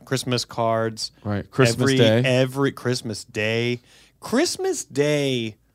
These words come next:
Speaker 1: alone
Speaker 2: Is at least twelve
Speaker 1: is more than a
Speaker 2: days.
Speaker 1: certain number of ancestors.
Speaker 2: Of Christmas.
Speaker 1: That one day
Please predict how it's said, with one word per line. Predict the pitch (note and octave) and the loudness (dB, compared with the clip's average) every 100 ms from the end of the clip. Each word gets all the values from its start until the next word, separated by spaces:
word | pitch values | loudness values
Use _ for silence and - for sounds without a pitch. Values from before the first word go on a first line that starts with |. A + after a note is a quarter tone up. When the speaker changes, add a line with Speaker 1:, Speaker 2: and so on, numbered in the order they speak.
| _ _ _ _ _ _ _ | _ _ _ _ _ _ _
Speaker 1:
alone | D3 C#3 C3+ C3+ A#2 F2 C#2+ - | 4 6 6 4 2 -4 -14 -10
Speaker 2:
Is | A2 G2 | -6 -2
at | |
least | A#2 B2 - | -2 -4 -6
twelve | - A2 G#2+ B2+ - _ _ _ _ _ _ | -4 -2 -2 -6 -10 _ _ _ _ _ _
Speaker 1:
is | C#3 B2+ | -2 0
more | C3+ C3+ C3+ C3+ | 0 2 4 4
than | - | 2
a | B2 | 2
Speaker 2:
days. | A2+ | -2
Speaker 1:
certain | - C3 B2 A#2 | -2 -2 -2 -2
number | A2+ A2+ A2 | -2 -2 -4
of | G2+ | -4
ancestors. | G2 G2 - - - - - | -8 -8 -12 -14 -16 -18 -12
Speaker 2:
Of | - | -12
Christmas. | - G#2+ - B2 | -10 -12 -10 -6
Speaker 1:
That | A#2 F#2+ | -6 -6
one | A2 G#2+ | -6 -6
day | F#2+ D#2+ - | -8 -10 -16